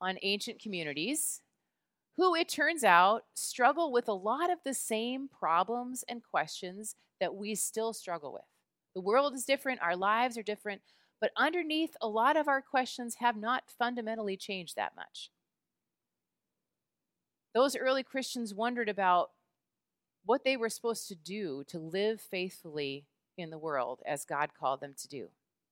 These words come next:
They wondered, "How do we handle disagreements with each other? What should we do when people whom we love and in our daily lives have much different religious traditions than we do?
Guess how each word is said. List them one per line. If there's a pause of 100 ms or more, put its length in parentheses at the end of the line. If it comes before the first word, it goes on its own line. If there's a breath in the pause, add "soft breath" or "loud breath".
(1300)
They
wondered,
"How
do
we
handle
disagreements (140)
with
each
other? (1900)
What
should
we
do
when
people
whom
we
love
and
in
our
daily
lives
have
much
different
religious
traditions
than
we
do?